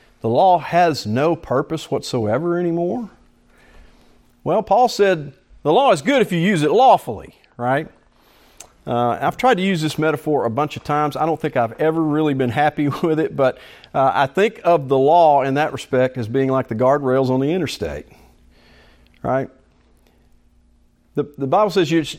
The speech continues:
that the law is good if you use it lawfully. Well, the guardrails are good if you use them properly, which is that you never come in <laughs> contact with them. You see what I'm saying? You know it's there.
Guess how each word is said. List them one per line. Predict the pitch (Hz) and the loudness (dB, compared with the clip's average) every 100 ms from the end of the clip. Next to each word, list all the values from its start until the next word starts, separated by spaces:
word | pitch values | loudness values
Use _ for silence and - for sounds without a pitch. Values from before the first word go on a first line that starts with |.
| 160 | -4
that | 147 135 127 | -2 0 0
the | - | 0
law | 147 254 175 | 2 4 2
is | 135 | 2
good | 185 226 160 165 | 2 4 6 4
if | 185 143 | 2 -2
you | 160 | -2
use | 175 160 | 0 0
it | |
lawfully. | 151 226 202 117 | 0 0 0 -2
Well, | 110 214 | 0 2
the | 208 | 2
guardrails | 143 269 294 226 208 160 | 2 2 4 2 2 0
are | |
good | 160 262 226 151 165 | -2 0 2 2 0
if | 165 151 151 | -2 -4 -4
you | 165 170 160 - | -2 -2 -2 -2
use | 147 185 165 | -2 0 0
them | 180 185 160 - - | -2 -2 -4 -10 -12
properly, | - 262 262 143 101 73 - - - - - - | 0 2 2 0 -6 -8 -16 -20 -20 -20 -20 -8
which | 170 170 | -4 -2
is | 170 156 | -2 0
that | 180 175 | 0 0
you | 160 | -2
never | 165 196 175 160 131 - - - | 0 0 2 0 -2 -8 -20 -12
come | - 156 | -4 -2
in | 143 131 | -2 -2
<laughs> | |
contact | - 196 190 - - 127 113 - | -2 -2 -2 -2 -4 -4 -6 -8
with | 123 - | -8 -8
them. | 104 - - - - - - | -12 -12 -20 -20 -20 -14 -6
You | |
see | 131 151 | -2 0
what | |
I'm | 147 | 0
saying? | 147 170 175 175 - - - _ | 0 0 0 -6 -18 -20 -20 _
You | 226 | 2
know | 269 254 | 6 6
it's | - | 4
there. | 165 170 196 240 | 4 4 2 -2